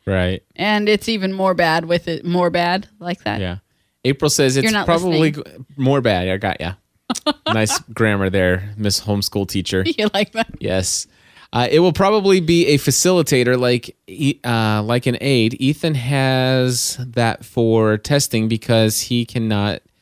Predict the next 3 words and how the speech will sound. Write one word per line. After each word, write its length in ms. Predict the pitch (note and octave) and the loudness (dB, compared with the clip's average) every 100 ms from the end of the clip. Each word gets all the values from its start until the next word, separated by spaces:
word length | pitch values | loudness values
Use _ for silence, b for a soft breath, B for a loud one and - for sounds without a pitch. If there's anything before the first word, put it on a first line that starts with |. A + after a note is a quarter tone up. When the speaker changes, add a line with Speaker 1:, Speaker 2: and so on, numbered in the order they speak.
| _ _ _ - | _ _ _ -4
Speaker 1:
accurately 1080 | A2+ A#2 C3 B2 - A#2 A2+ A2+ A2 G#2+ G#2+ | -2 2 2 2 2 0 2 2 2 0 -2
bubble 640 | A#2+ A2 - A2 A#2+ A#2+ | -6 -10 -2 0 2 0
the 640 | A2+ A2 G#2+ G#2 G2+ G2 | 2 2 2 2 0 -2